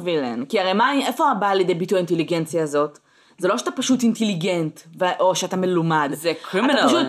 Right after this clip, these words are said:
Speaker 1: מאסטר מיינד,
Speaker 2: בדיוק.
Speaker 1: כאילו, אתה יכול, אה,
Speaker 2: את יודעת
Speaker 1: להתעלות על אנשים באמת
Speaker 2: כן.
Speaker 1: במניפולציות ושקרים
Speaker 2: יש
Speaker 1: ו-
Speaker 2: ב-, ב-, אה, פרופיילינג וכל מיני כאלה,
Speaker 1: Mm.
Speaker 2: לפודקאסט של הפרופיילינג, הם מדברים על זה הרבה,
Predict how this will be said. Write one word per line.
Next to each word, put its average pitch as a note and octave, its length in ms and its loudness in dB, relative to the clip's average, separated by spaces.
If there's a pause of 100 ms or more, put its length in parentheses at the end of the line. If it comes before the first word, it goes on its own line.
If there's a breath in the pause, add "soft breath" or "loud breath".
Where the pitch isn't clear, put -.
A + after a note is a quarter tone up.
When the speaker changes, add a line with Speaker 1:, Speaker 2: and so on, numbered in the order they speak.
(120)
Speaker 1:
מאסטר D4 640 2
מיינד, C#4+ 380 4
Speaker 2:
בדיוק. B3+ 160 2
Speaker 1:
כאילו, C#4 420 4
אתה B3+ 120 -2
יכול, C4 380 2
אה, B3+ 100 2
Speaker 2:
את B3 40 2
יודעת B3 200 2
Speaker 1:
להתעלות B3 440 2
על C4+ 80 0
אנשים B3 500 2
באמת A3+ 280 0
Speaker 2:
כן. G#3 80 -6
Speaker 1:
במניפולציות A3 840 2
ושקרים F#3+ 420 0
Speaker 2:
יש G3 120 0
Speaker 1:
ו- E3+ 300 -4
Speaker 2:
ב-, F#3 60 2 (760)
ב-, C#3+ 80 -8 (1300)
אה, C#3 180 -6 (240)
פרופיילינג D#3 720 -2
וכל C#3+ 120 -8
מיני D3+ 120 -6
כאלה, D3+ 220 0
Speaker 1:
Mm. C3 160 -2
Speaker 2:
לפודקאסט D3 440 -8
של C3 100 -10
הפרופיילינג, D#3+ 480 -10
הם C3+ 120 -6
מדברים C#3+ 300 -8
על E3 120 -8
זה D3+ 120 -8
הרבה, D#3+ 200 -4